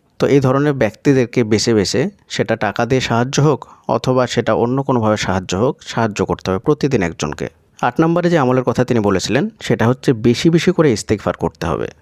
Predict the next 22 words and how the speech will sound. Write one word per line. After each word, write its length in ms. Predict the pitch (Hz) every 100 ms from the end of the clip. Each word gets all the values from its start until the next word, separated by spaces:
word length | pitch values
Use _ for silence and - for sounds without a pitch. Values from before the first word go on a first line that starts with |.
| _ -
এবং 160 | 131 123
যে 100 | 120
সমস্যার 440 | 120 - 131 - 160
মধ্যে 260 | 156 139
দিয়ে 120 | 147 127
আপনি 220 | 135 123
যাচ্ছেন, 400 | 104 - - 123 190 -
সেই 240 | - 123
সমস্যাটা 520 | - 110 107 - 131
মাথা 320 | 131 101 - 117
থেকে 180 | 131
ঝেড়ে 240 | 123 113 104
ফেলে 260 | - 107
দিতে 200 | 87 82
হবে। 220 | 82 55 - _ _ 143
নিজের 240 | 131 143
মধ্যে 220 | 147 139
এমন 160 | 131 135
অ্যাটিটিউড 440 | 110 131 127 147
নিয়ে 140 | 139 110
আসতে 220 | - 113
হবে 200 | 98